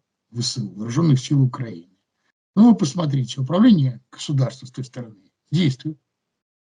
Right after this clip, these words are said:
и военное, и гражданское. Вот. А Т Ц К, военкоматы, которые работают, м, всё нормально. Транспорт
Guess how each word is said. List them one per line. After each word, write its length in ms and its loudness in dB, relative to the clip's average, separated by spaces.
и 60 0
военное, 380 2
и 40 -8
гражданское. 680 -10
Вот. 640 4
А 600 4
Т 100 0
Ц 180 2
К, 360 2
военкоматы, 840 2
которые 300 -16
работают, 540 4
м, 420 -8
всё 160 -10
нормально. 600 -10
Транспорт 680 0